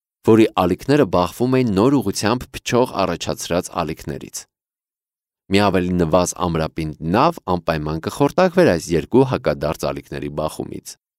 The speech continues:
Երբեմն մշուշի պատրվածքից երևում էր ցամաքը, սակայն ծովի վրա ոչ մի նավ չէր նկատվում։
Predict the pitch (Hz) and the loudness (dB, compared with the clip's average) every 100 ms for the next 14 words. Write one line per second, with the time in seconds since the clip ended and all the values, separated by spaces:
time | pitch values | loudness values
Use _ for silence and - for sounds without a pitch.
0 | _ _ _ _ _ _ - 147 156 208 | _ _ _ _ _ _ 2 2 4 4
1 | 196 123 107 131 151 135 - - 92 87 | 4 4 2 0 0 2 2 2 0 0
2 | 92 - 180 113 85 85 95 117 - - | 0 0 0 2 2 2 -2 -6 -8 -6
3 | 95 76 71 - - _ _ - 123 123 | -4 -4 -4 -6 -6 _ _ -2 0 2
4 | 113 - 107 160 131 90 80 101 170 - | 0 2 4 4 4 0 0 2 2 2
5 | 85 76 101 123 - 73 69 - 64 - | -4 -4 -6 -6 -4 -4 -4 -6 -8 -6
6 | 69 | -12